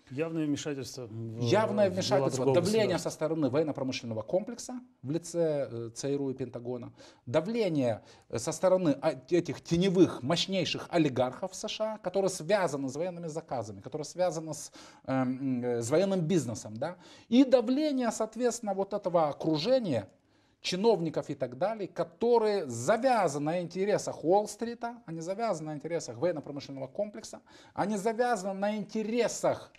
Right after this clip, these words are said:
Speaker 2: на интересах определённых теневых олигархических групп власти, которые держат Америку под контролем вот где-то со второй, м, после ухода Рузвельта,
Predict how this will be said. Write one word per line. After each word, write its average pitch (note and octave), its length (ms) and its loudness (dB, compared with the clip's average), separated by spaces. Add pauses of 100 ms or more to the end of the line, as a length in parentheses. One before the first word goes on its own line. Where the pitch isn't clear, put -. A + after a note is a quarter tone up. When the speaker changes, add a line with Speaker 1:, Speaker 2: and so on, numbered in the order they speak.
Speaker 2:
на D#3+ 200 -4
интересах F3+ 420 -2
определённых F3 800 -2
теневых A3+ 580 2 (240)
олигархических F3 720 -2
групп C#3 220 -4
власти, C#3+ 520 -4 (560)
которые B3 400 8
держат A3+ 480 4
Америку G#3+ 480 -4
под E3+ 220 -4
контролем E3 520 -2
вот C#3 180 -8
где-то C#3+ 360 0
со B2 220 -8
второй, D#3 360 4
м, A#2+ 600 -2
после D3+ 240 0
ухода D3+ 340 6
Рузвельта, G#3+ 560 0